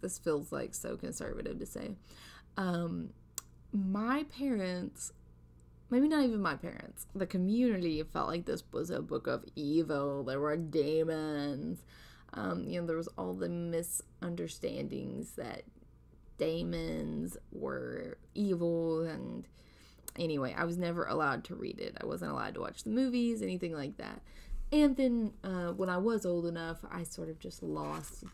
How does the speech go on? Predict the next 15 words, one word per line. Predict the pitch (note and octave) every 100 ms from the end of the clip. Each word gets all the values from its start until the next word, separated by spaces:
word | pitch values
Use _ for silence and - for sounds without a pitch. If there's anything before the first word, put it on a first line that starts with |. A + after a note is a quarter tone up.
| -
the, | - A2 D2+ D2 D#3 - - - - - - - - -
I | F#3+
never | F#3
really | F#3+ G#3
thought | A3+ B3
about | C#3+ B2
it, | F2+
you | F3
know, | E3
it | D#3
wasn't | F3 F3 G3+
something | E3+ E3 -
that | D#3+
came | - E3 C#2
up. | B1 G#1+